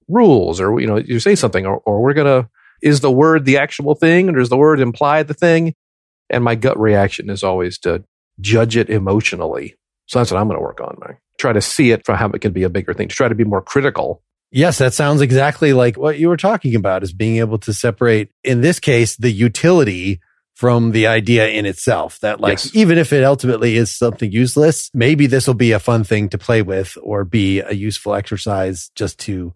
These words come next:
Speaker 2: analyze it anyway.
Speaker 1: Exactly.
Speaker 2: It's learning patience. That is the thing that I don't care if my philosophy podcasts are two hours, three hours talking about the same thing.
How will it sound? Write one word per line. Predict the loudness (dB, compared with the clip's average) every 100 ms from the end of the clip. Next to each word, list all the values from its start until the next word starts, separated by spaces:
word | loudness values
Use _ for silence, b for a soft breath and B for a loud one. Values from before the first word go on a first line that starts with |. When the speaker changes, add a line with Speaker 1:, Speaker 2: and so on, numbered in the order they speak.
| _ _ _ _
Speaker 2:
analyze | -2 0 2 0 0
it | -4 -8
anyway. | -4 -4 -4 -8 -10
Speaker 1:
Exactly. | 0 2 2 0 -2 -6 -16 _ _ _ _ _ _ -4
Speaker 2:
It's | -2 -2
learning | -4 0 2 4 2 0 -2 _ _ -4
patience. | 0 0 0 -4 -8 -10 -12 -16 _
That | 0 0
is | 0
the | -4 -6
thing | 0 0 0 -2 -4 _ _ _ _ _ _ _ _ _
that | -2 2
I | 2
don't | 2 0 0 -4 _ _ _ _
care | -2 2 4 4 2 -2
if | -6 -4
my | -2 -2
philosophy | 0 0 0 -2
podcasts | -4 -4 -4 -6 -6 -8 -10
are | -8 -6 -6 -10 _ _ _ -6
two | 2 4
hours, | 4 4 2 0 -6
three | -2 2 2
hours | 2 -2 -6 -8
talking | -2 -2 0
about | -4 -6 -10
the |
same | -6 -4 -4
thing. | -4 -6 -4 -8